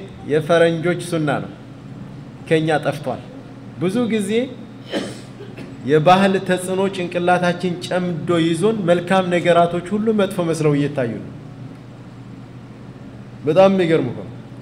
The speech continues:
ጺሙ ማስረዘም አንድ ሰው «ፍየል መሰልክ» ካሉት ኸላስ የሰውየው፣ ሰውየው ለማስደሰት «አይ ፍየል ከምመስል አያቴ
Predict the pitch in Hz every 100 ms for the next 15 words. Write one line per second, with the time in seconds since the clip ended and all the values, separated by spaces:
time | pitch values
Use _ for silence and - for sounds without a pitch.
0 | - - 175 214 214 202 208 208 196 196
1 | 196 202 220 208 208 208 202 202 202 185
2 | 175 185 196 233 - - - - - -
3 | - - 165 160 147 170 165 180 175 175
4 | 170 180 175 175 170 151 156 165 170 165
5 | 185 180 220 214 160 156 170 165 156 156
6 | 151 156 156 175 196 - - - - -
7 | - - - - - - - - - -
8 | - - 151 156 160